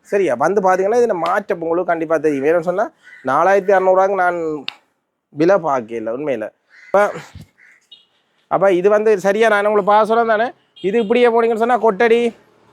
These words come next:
நயினாதி பகுதி போற சிவன் பண்ண வீதி, இந்த பக்கம் போனீங்கன்னு சொன்னா காரநகர்,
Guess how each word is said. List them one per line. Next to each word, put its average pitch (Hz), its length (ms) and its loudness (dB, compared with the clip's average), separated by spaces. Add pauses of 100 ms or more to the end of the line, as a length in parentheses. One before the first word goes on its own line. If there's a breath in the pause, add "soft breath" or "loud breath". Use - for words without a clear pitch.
(120)
நயினாதி 220 680 2
பகுதி 220 340 4
போற 208 460 2
சிவன் 208 280 0
பண்ண 190 180 -2
வீதி, 185 260 0 (400 soft breath)
இந்த 220 160 -2
பக்கம் 233 280 2
போனீங்கன்னு 214 360 0
சொன்னா 220 180 0 (240)
காரநகர், 226 580 2